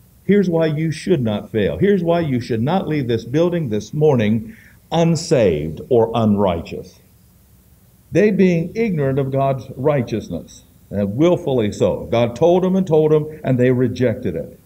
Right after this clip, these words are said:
They went about to establish their own righteousness. And that word "establish" there means, histemi in the Greek,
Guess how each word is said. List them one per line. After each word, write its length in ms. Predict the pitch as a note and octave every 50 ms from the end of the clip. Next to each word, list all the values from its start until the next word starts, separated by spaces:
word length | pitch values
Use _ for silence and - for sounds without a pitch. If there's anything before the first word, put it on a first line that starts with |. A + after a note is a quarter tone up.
| _ _ _ _ _ _ _ _ _ _ -
They 160 | D#3+ C#3 C3+
went 300 | B2 C3 D#3 F#3 G#3 A3+
about 400 | A3+ F#3 F#3+ F3 E3+ E3+ E3+ -
to 160 | - D#3+ -
establish 1040 | - C#3+ C#3 - - - - - G#3+ G#3 G3+ F3 C3+ G2+ F#2+ G2 G#2+ B2 - - -
their 380 | - A2+ A2+ C#3 B2+ B2+ C3+ - - -
own 800 | F#3 F#3+ F3 D3 B2+ A#2 A#2+ B2+ C#3 D3 C#3 - - - - - -
righteousness. 960 | A#2+ B2+ B2+ - - D3+ D#3+ - C#3 A2+ - - G#2 F#2+ D2+ - - - - _ _ _ - - - - _
And 160 | - D3+ D3+
that 240 | D3 F#3 G#3+ G3+ F3
word 200 | F#3 G3 F#3 E3+
"establish" 640 | E3 C3+ - - G3+ G#3 G#3+ G#3 F3+ D#3 C#3 B2 G#2+
there 260 | - C#3 C3+ C#3+ D#3 D#3
means, 560 | D3+ E3 F#3 F3+ D#3 C#3 C#3 E3 D3+ - - - _ - _ _ _
histemi 480 | - B3+ A#3 - - - D3+ D3 D3+ D#3
in 140 | D#3+ D#3 C#3+
the 80 | C#3
Greek, 420 | C3 C#3 C#3 C3 C3 D3+ D3+ -